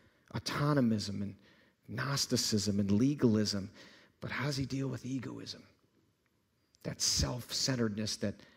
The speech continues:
my self-interest drives every decision. And that is in Philippians two, because that gives us a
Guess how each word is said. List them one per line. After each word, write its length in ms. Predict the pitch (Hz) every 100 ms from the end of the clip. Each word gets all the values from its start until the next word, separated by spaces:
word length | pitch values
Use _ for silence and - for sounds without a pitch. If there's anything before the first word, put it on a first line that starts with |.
| _ -
my 320 | 107 117 123
self-interest 760 | - 120 110 131 117 104 101 - _ _
drives 460 | - 113 107 104 -
every 220 | 113 113 107
decision. 540 | 104 - 101 98 98 - - - _ _ _ _ _ _ _ _ _ _ _ _ _ _ _ _ _ _ _ _ _ _ -
And 100 | 107
that 160 | 113 113
is 140 | 110
in 80 | 107
Philippians 580 | - 110 110 107 98 -
two, 280 | 127 104 98 - _ _ _ _ _ _ _ _ _ _ _ _ _ - -
because 220 | - - 98
that 420 | 110 113 - -
gives 220 | 113 104
us 200 | 104
a 100 | -